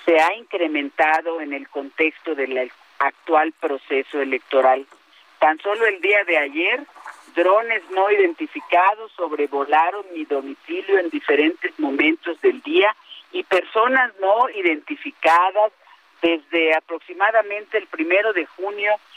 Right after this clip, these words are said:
vigilan y me persiguen a mí y a mis hermanos, que somos López Obradoristas políticos de Quintana Roo, las veinticuatro horas del día,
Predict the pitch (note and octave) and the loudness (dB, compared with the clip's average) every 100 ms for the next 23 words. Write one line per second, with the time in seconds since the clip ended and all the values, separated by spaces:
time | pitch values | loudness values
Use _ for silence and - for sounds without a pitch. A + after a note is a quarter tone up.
0 | - - D#4 - - B3 B3+ B3 B3 B3 | -20 -12 -10 -8 -4 -2 2 2 2 -4
1 | _ _ _ - E4+ E3+ - E3+ D#3 - | _ _ _ -4 0 0 0 -2 -2 -6
2 | A3+ A#3+ A3 A3 E3+ E3 F3+ G#3+ G#3+ G#3+ | -2 0 0 0 0 -2 -6 -6 -2 -2
3 | F3+ E3 D#3+ D3+ D#3+ F#3 G3+ G#3 - E3+ | -4 -6 -4 -2 2 2 2 -6 -12 -12
4 | - F#3 G3+ G3+ - E3 - D#3+ - D3 | -10 -12 -4 -4 0 -2 0 -2 0 0
5 | D3 D3+ - _ _ D3+ C#3+ E3+ G3+ - | 2 0 -2 _ _ -2 0 -2 -6 -2
6 | G#3+ G3+ - E4 E4 G4 - - - D3 | -2 -2 -6 -6 -6 -8 -8 -2 -2 -2
7 | - C#3+ D3 D3 C#3+ C#3+ E3 A3 - - | -6 -4 -2 0 0 0 2 2 -2 -14
8 | - D3+ E3 E3 - E3+ E3 E3+ - F3+ | -6 0 0 0 -2 -2 -4 -10 -4 2
9 | F#3+ - G#3+ F3+ E3 E3 F3 D#3 E3 D#3+ | 2 0 -2 0 2 2 0 -2 -6 -6
10 | D#3+ F3 E3+ D#3 | -8 -2 0 0